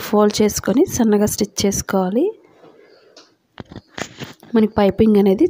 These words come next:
చాలా నీట్‌గా వస్తుంది, థ్రెడ్ లేకపోయినా సరే. లేదా మీకు థ్రెడ్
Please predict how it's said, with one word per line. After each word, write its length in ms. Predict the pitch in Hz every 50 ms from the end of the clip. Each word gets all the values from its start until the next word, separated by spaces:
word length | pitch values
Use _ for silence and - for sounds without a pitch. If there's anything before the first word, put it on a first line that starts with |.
| - -
చాలా 180 | 226 208 208 208
నీట్‌గా 300 | 196 202 202 - 220 214 202 202
వస్తుంది, 400 | - - - 214 202 202 233 320 403 -
థ్రెడ్ 220 | - 233 214 202 214 208
లేకపోయినా 420 | 202 196 - - - 196 196 190 185 -
సరే. 180 | 214 214 254 320 453 494 - _ - - - - - - _ - - _ _ -
లేదా 180 | 277 254 247 247 254
మీకు 140 | 254 254 -
థ్రెడ్ 240 | - 233 214 202 202